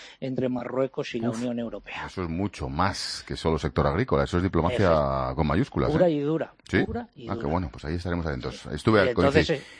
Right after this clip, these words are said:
Speaker 2: coincidí
Speaker 1: está
Speaker 2: ayer con ella y me comentó la broma, ¿no? Pero bueno. En París, ¿va a haber acuerdo o no va a haber acuerdo, César?
Speaker 1: Esa es la gran duda. Todo apunta a que sí, porque llegados a este punto, con el clima que se ha creado sobre la cumbre del clima,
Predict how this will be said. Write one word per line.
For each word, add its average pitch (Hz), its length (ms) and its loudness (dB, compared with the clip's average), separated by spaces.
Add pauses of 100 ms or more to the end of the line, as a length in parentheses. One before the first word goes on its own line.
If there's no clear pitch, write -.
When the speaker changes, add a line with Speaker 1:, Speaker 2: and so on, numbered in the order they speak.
Speaker 2:
coincidí 98 480 4
Speaker 1:
está 101 220 4
Speaker 2:
ayer 87 380 2 (240)
con 78 380 2
ella 80 260 2
y 76 140 0
me 64 140 -4
comentó 64 340 -4
la 62 80 0
broma, 55 260 -8
¿no? 60 160 -10
Pero 60 140 -4
bueno. 58 180 -4 (840)
En 113 100 6
París, 113 560 4 (560)
¿va 107 40 10
a - 20 10
haber 113 140 6
acuerdo 151 300 4
o 120 40 -2
no 117 60 4
va 113 60 6
a 107 40 6
haber 101 100 4
acuerdo, 67 300 -2
César? - 260 -4 (640)
Speaker 1:
Esa 135 200 -4
es 131 80 -2
la 131 80 0
gran 117 260 -4
duda. 139 360 -2 (120)
Todo 175 400 4
apunta 165 680 -2 (100)
a 151 140 -2
que 151 160 0
sí, 180 320 -4 (380)
porque 135 340 -2
llegados 151 480 0
a 165 40 0
este 143 540 -2
punto, 170 680 -4
con 135 280 -6
el 131 220 -4
clima 165 480 0
que 147 120 -2
se 156 200 0
ha 143 80 -4
creado 151 480 0
sobre 123 400 -8
la 120 120 -6
cumbre 151 400 0
del 143 500 0
clima, 156 380 4